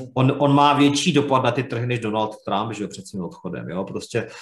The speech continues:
Takže samozřejmě touhle optikou on má prostě strašně moc skalních věrných fanoušků, kteří jsou ochotní zaplatit něco s tisíc pět set letou návratností, jenom proto, že to je prostě Tesla, jo.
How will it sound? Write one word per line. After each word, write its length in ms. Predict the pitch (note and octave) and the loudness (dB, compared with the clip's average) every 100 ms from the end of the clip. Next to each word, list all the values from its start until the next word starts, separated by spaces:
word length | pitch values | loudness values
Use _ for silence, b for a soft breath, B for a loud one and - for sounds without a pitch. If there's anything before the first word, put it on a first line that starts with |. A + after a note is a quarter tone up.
| B - | B -2
Takže 220 | A2+ C#3+ | 2 4
samozřejmě 640 | C#3+ C3 C3+ C3 C#3+ C#3+ | 4 2 2 2 2 2
touhle 220 | B2+ C3+ | 0 2
optikou 420 | A2 - A#2+ C3+ A#2 | 0 0 -4 -2 -2
on 120 | A#2 | 0
má 140 | A#2 | 0
prostě 300 | A2 G#2 B2 | -2 -8 -10
strašně 420 | B2 A2 A2 - | -10 -10 -8 -2
moc 180 | A#2+ A#2+ | -2 -2
skalních 400 | - A2+ A2+ A#2+ | -2 0 2 2
věrných 300 | A2+ G#2+ B2 | 2 2 -2
fanoušků, 460 | - G2+ F#2+ - G2+ | -4 -6 -6 -8 -10
kteří 200 | - G#2 | -4 -2
jsou 120 | B2+ | -2
ochotní 460 | A#2 - A#2+ C3 B2 | -6 -6 -6 -4 -2
zaplatit 460 | A2+ A#2 A2+ A#2+ | 0 0 -2 -2
něco 220 | C3 - | -2 -4
s 160 | B2 - | -6 -6
tisíc 600 | D3+ C#3+ F3+ E3 E3+ - | -6 -2 -2 0 0 2
pět 260 | C#3+ C#3+ C3 | 0 0 0
set 240 | D#3 A#2+ | -2 -2
letou 240 | A#2 D3 | -2 0
návratností, 920 | B2 G2+ F2+ F#2 F#2+ - - D#2 F#2 - B B B _ | 2 2 0 -8 -12 -14 -14 -12 -12 -16 B B B _
jenom 300 | A#2+ C#3 C3 | 2 4 4
proto, 280 | A#2+ A2+ A#2+ | 2 2 2
že 120 | A#2 | 0
to 140 | - | 0
je 80 | G#2+ | -2
prostě 280 | F#2+ G2+ - | -2 -8 -12
Tesla, 440 | - - - - E2 | -12 -14 -14 -16 -14
jo. 160 | C#2 | -14